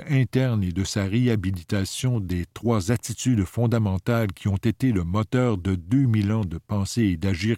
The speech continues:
chrétien, cet ouvrage qui sort des sentiers battus mérite largement d'être connu et d'entrer dans la conversation intellectuelle à la recherche de pistes praticables pour la suite de l'humanité.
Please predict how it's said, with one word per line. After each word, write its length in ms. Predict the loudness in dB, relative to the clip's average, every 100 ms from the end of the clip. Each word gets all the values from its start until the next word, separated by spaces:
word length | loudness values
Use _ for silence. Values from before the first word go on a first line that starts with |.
| -4
chrétien, 540 | -6 -6 -2 -2 -2 -4 _ _ _ -20 _
cet 300 | -2 0 2
ouvrage 460 | 2 4 2 0 0
qui 100 | -2
sort 320 | 0 0 0
des 140 | 0
sentiers 340 | 0 -2 0 0
battus 520 | -2 -4 -2 -2 -2 -6 _ _ 2
mérite 500 | 4 4 4 0 2
largement 760 | 2 2 0 0 0 0 -2
d'être 340 | -4 -6 -4 -4
connu 460 | 0 2 2 2
et 60 | 2
d'entrer 500 | 2 0 0 -2 0
dans 160 | 0
la 160 | -2 -4
conversation 840 | -4 -2 -2 0 -2 -2 -2 0 0
intellectuelle 800 | 2 0 0 -4 -2 0 2
à 120 | 0 0
la 160 | -2
recherche 520 | 0 -2 0 0 0
de 120 | -4 -8 _
pistes 340 | -4 -4 -6 -8
praticables 760 | -6 -6 -6 -2 -2 0 -4 -6 _ _ _
pour 140 | 2 4
la 140 | 2
suite 400 | 0 0 0 0
de 160 | 0 0
l'humanité. 800 | 2 2 2 0 -4 -6 -8